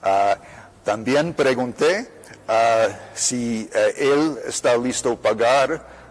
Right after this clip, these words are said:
para los bienes, ah, de la gente indígena de las aldeas, ah, lo, ah, sus bienes que fueron destrozados o robados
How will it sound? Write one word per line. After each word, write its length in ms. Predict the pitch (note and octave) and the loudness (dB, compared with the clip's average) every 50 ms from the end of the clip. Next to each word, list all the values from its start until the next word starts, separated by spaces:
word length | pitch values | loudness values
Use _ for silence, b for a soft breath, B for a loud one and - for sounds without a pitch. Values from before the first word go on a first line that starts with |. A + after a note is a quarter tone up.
| B B - | B B -4
para 240 | - A2 A2+ A2+ A2+ | 0 0 2 2 2
los 280 | A2 A#2 A2+ G2+ G2+ G#2+ | 0 0 -2 -2 -6 -6
bienes, 720 | A2+ B2+ D3+ F3+ F3 B2 A2 - - - - - - - - | -2 0 0 0 0 -2 -4 -6 -6 -10 -10 -10 -12 -12 -6
ah, 220 | - F#2+ - - - | -4 -2 0 0 0
de 140 | - G#2+ | 0 0
la 160 | G#2+ A2 G2+ G2+ | 0 0 0 0
gente 640 | A#2 C3 C3+ B2 - B2+ A#2 A2+ A2+ A2+ G#2 F#2 | -2 -4 -6 -6 -2 0 0 2 2 0 -2 -4
indígena 540 | A2+ A2 A2 A2+ C3+ C3+ C3 B2+ B2 A#2+ A2+ | -6 -8 -6 -4 -4 -4 -4 -4 -4 -4 -2
de 120 | G#2 A2 G#2 | 0 0 0
las 220 | G2+ G2+ - - | 0 0 0 0
aldeas, 680 | G#2 G2 G#2+ B2+ D3+ E3+ D3+ A#2+ A2+ C3 - - - - B B B B B B B - | -2 0 0 0 0 0 2 0 0 0 -4 -8 -12 -14 B B B B B B B -4
ah, 220 | - G2+ G2+ G2 F#2+ | -2 0 2 2 0
lo, 160 | G2 A#2+ A2+ - - G2 | 0 -4 -8 -6 -4 -2
ah, 360 | G2+ G2+ F#2+ F#2 F#2+ D2+ - - - - - - | -2 0 0 -2 -4 -6 -8 -10 -14 -20 -20 -14
sus 240 | - - C#3+ A#2 G2 | -12 -10 -10 -10 -10
bienes 500 | G#2+ A#2 C3+ C#3+ D3 D3+ D3 C3+ - - | -6 -2 -2 0 0 0 -2 -4 -4 -6
que 140 | - A#2 G2+ | -6 -6 -6
fueron 380 | - A2+ A2+ A2 A2+ G#2+ G2+ | -2 -2 0 0 0 -2 -2
destrozados 920 | G2+ A2 - - - - G2 - - C3+ C3+ C#3+ D3 D3+ C#3 - - - - | -2 -2 -2 -2 -2 -4 -4 -2 0 0 0 0 0 -2 -6 -6 -10 -10 -8
o 220 | - G#2 G#2 G#2+ G#2 | -4 -2 0 0 0
robados 680 | G2+ G2 G2+ C3+ D#3+ F3 C3 B2 B2+ - - - - | 0 0 0 2 0 0 0 -2 -6 -6 -8 -10 -12